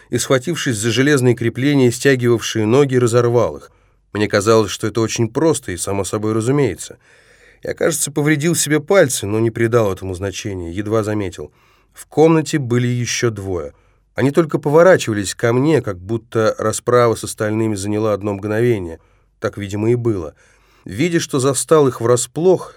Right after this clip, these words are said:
и один только начинает поднимать оружие, я бросился на них — кулаками сбил с ног и швырнул к остальным в кучу скорченных тел.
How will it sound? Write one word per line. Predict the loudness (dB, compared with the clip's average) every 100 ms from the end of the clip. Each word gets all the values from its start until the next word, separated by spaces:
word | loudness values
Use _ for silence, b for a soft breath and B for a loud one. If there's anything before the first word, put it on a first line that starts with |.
| b -8
и | -4
один | -2 0 0 0
только | -2 0 0 0
начинает | -2 -2 0 2 0
поднимать | -2 -6 -4 -4 -4
оружие, | -2 -2 -2 -4 -6 b b b b -2
я | 0
бросился | 2 4 4 2 -4 -4
на | -4
них — | -4 -6 -10 _ _ _ _
кулаками | 2 2 4 2 2 0
сбил | -4 -4 -2 -2
с | -4 0
ног | 2 2 -4 _ _ _
и | -6
швырнул | -4 0 0 2 2
к | 0
остальным | -6 0 2 4 2 -2 b b b
в | -20 -10
кучу | -6 -6 -6 -8
скорченных | -12 -2 0 0 -2 -4 -6 -10
тел. | -8 -8 -8